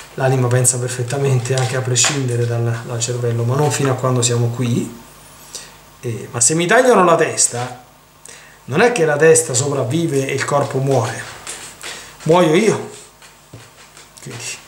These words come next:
perché, la te-, perché non muore soltanto il corpo staccato da, dalla testa, muore anche la testa scappata, sta-, staccata dal corpo. Questo chiaramente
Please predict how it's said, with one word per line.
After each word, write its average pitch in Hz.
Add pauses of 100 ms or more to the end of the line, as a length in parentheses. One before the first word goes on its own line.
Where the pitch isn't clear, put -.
(180)
perché, -
la 147
te-, 190
perché 143
non 156
muore 247
soltanto 175
il 143
corpo 175
staccato 143
da, 131
dalla 139
testa, 120
muore 151
anche 170
la 156
testa 190
scappata, 156
sta-, 156
staccata 165
dal 131
corpo. - (440)
Questo 131
chiaramente 147